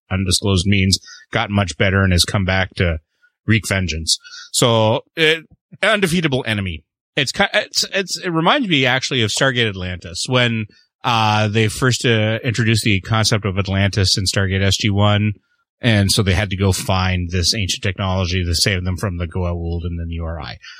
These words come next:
So the main character, he gets tapped for this mission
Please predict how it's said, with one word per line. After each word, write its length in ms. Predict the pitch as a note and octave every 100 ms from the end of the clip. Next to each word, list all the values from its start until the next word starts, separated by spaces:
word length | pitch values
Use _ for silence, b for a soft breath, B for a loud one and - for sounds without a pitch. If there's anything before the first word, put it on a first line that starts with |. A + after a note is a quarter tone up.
| B
So 680 | - - A2+ A2 G#2+ G#2 A2+ _ _ -
the 120 | G2+
main 260 | G#2 A2+ A2+
character, 680 | A#2+ A2 G#2 A2+ A2 A2 A#2
he 160 | G#2+
gets 240 | G#2 A2 -
tapped 320 | A#2+ A2 -
for 80 | A#2
this 200 | G#2 F#2
mission 580 | G#2 F#2+ A#2 G#2+ G#2